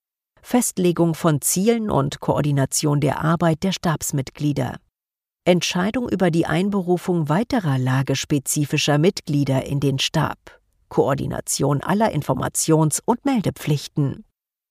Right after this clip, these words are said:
Mögliche Befugnisse. Weisungsbefugnis gegenüber allen Mitgliedern des Stabs. Entscheidung über Maßnahmen, die vom Verwaltungsstab angeordnet werden,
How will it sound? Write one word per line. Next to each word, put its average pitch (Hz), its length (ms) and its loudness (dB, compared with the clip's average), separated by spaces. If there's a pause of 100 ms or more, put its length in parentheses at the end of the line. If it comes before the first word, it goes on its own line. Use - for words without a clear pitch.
(400)
Mögliche 233 540 0
Befugnisse. 139 840 0 (640)
Weisungsbefugnis 202 1040 0
gegenüber 175 500 2
allen 240 240 0
Mitgliedern 147 640 2
des 160 220 0
Stabs. - 680 -4 (200)
Entscheidung 151 680 0
über 131 220 0
Maßnahmen, 143 640 0
die 143 100 2
vom 139 240 0
Verwaltungsstab 147 880 0
angeordnet 170 720 -2
werden, 151 340 0